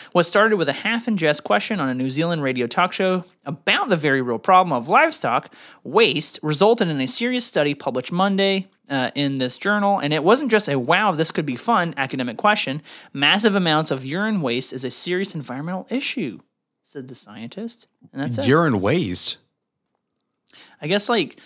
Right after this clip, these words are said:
Speaker 1: 'cause, you know, like, when cows fart, it's, like, a hundred percent methane or
Speaker 2: Yeah.
Speaker 1: something like that. So maybe urine is, like, a lot of m-, ammonia, like cats or something.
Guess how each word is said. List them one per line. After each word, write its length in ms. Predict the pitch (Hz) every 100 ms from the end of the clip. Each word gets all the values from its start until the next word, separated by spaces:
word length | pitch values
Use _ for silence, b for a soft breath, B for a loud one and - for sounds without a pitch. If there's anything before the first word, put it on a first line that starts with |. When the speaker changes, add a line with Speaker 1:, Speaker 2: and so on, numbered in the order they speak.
| B
Speaker 1:
'cause, 120 | 196
you 80 | 214
know, 60 |
like, 120 | 214 160
when 180 | 160 151
cows 280 | 175 156
fart, 240 | - 214 165
it's, 120 | -
like, 160 | 131 107 _ _ -
a 40 |
hundred 180 | 165 160
percent 200 | 147 113
methane 440 | 131 131 117 135 _ -
or 120 | 139
Speaker 2:
Yeah. 160 | 127 107
Speaker 1:
something 260 | 170 135
like 180 | 123 120
that. 220 | 113 -
So 100 | - 160
maybe 440 | 160 156 143 131
urine 520 | 143 151 156 139 120 117 _ _ _ _ -
is, 360 | 151 127 147 - _ _ _
like, 140 | 135 131
a 40 |
lot 220 | 139 131
of 100 | 127 - 151
m-, 240 | 151 -
ammonia, 460 | 147 147 139 139 120
like 160 | 120 -
cats 400 | 143 113 - 123
or 40 |
something. 420 | 113 104 - 104